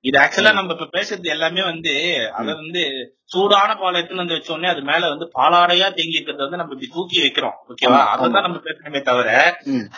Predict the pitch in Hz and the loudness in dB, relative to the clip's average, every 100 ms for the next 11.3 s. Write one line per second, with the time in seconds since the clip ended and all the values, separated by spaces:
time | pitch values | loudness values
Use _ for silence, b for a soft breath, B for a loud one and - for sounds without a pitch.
0 | - 120 135 160 170 214 202 180 165 180 | -4 -4 -8 -10 -12 -10 -8 -8 -8 -10
1 | 185 214 233 196 196 196 185 180 156 147 | -10 -10 -10 -12 -10 -6 -6 -4 -4 -2
2 | 143 330 247 185 123 110 98 113 190 214 | 0 4 4 4 2 2 -2 2 4 4
3 | 202 240 180 185 196 196 170 170 180 165 | 0 -2 -2 -2 -2 2 4 2 -4 -6
4 | 147 156 143 120 104 _ 117 147 170 185 | -6 -6 -10 -12 -12 _ -4 -2 0 0
5 | 220 202 147 131 139 175 165 135 220 175 | 2 0 0 -4 -6 -6 -6 -6 -6 -4
6 | - 220 220 202 180 160 143 165 143 - | -4 -4 -2 -2 -2 -2 -2 -4 -8 -10
7 | - 180 190 165 135 123 127 139 127 113 | -6 -4 -2 -6 -6 -10 -10 -8 -8 -8
8 | 113 120 131 165 160 151 143 131 127 151 | -8 -8 -8 -6 -4 -4 -4 -4 -6 -6
9 | 139 123 123 b b - 123 - 202 185 | -6 -6 -8 b b -6 -4 0 2 2
10 | 151 143 131 131 120 117 110 101 - 123 | 0 -4 -4 -6 -6 -10 -10 -12 -10 -10
11 | 123 120 123 | -8 -2 0